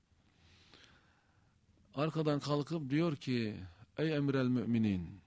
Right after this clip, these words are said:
Allah'ın bize verdiği hakkı sen nasıl bizden geri alırsın?" Allah kitabında buyurur ki, "Kadınları boşadığınız vakit, onlara daha evvel kantarla altın vermiş olsanız bile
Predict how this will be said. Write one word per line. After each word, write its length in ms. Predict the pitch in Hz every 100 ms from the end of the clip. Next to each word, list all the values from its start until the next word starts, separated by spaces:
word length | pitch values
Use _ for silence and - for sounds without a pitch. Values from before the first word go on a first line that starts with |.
| - _ _ _ _ _ _ _ _ _ _ _
Allah'ın 500 | 127 143 151 147 160
bize 280 | 151 143 151
verdiği 380 | 147 139 135 151
hakkı 400 | 127 139 - 135
sen 260 | - 143 151
nasıl 320 | 143 131 127
bizden 320 | 123 127 123
geri 220 | 117 110
alırsın?" 480 | 95 95 92 - 78 - - _ _ _ _ _ _ _ _ - - _ _
Allah 380 | 123 147 185 202
kitabında 640 | - - 160 160 170 160 143
buyurur 360 | 151 151 190
ki, 400 | - 139 120 95 - _ _ _ _ _ _ - - _
"Kadınları 600 | - 156 170 175 175 190
boşadığınız 760 | 165 147 160 151 156 151 151 139
vakit, 460 | 135 - 139 - - _ _ _ _ _ _ _ _ - - _ -
onlara 640 | 151 185 196 208 208 175
daha 300 | 165 208 208
evvel 240 | 185 151
kantarla 720 | - 160 165 147 202 202 165
altın 500 | 151 156 151 190 170
vermiş 340 | 156 143 135 -
olsanız 720 | 143 131 - 139 156 120 113
bile 340 | 120 110 117